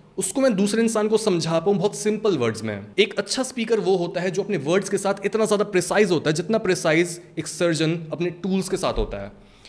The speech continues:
But आपने ये चीज़ नोटिस करी होगी कि आपके दिमाग में फिर भी आपको कई चीज़ें समझ आती हैं, लेकिन जब उन चीज़ों को एक्सप्रेस करने की बात आती है, जब भी आप उनको वर्ड्स में पुट करने की कोशिश करते हो, तब आप फेल हो जाते हो। आप या तो टूटा-टूटा बोलते हो, और जो आपके दिमाग में चीज़ चल रही होती है, जो भी आपका थॉट होता है, आप उसका बस एक फ्रैक्शन ही एक्सप्लेन कर पाते हो, और जो भी आपके पास वर्ड्स होते हैं,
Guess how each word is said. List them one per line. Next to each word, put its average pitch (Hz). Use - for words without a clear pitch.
But 190
आपने 233
ये 240
चीज़ 233
नोटिस 190
करी 185
होगी 190
कि 247
आपके 196
दिमाग 240
में 262
फिर 240
भी 240
आपको 254
कई 240
चीज़ें 233
समझ 208
आती 123
हैं, 107
लेकिन 185
जब 226
उन 233
चीज़ों 208
को 220
एक्सप्रेस 220
करने 185
की 165
बात 131
आती 131
है, 135
जब 175
भी 202
आप 214
उनको 190
वर्ड्स 175
में 220
पुट 214
करने 185
की 180
कोशिश 175
करते 156
हो, 185
तब 196
आप 202
फेल 175
हो 143
जाते 117
हो। 185
आप 196
या 214
तो 214
टूटा-टूटा 226
बोलते 214
हो, 226
और 156
जो 151
आपके 208
दिमाग 196
में 202
चीज़ 190
चल 185
रही 180
होती 156
है, 151
जो 175
भी 175
आपका 175
थॉट 175
होता 165
है, -
आप 175
उसका 180
बस 165
एक 190
फ्रैक्शन 214
ही 208
एक्सप्लेन 180
कर 175
पाते 165
हो, 196
और 170
जो 165
भी 190
आपके 202
पास 196
वर्ड्स 170
होते 135
हैं, 165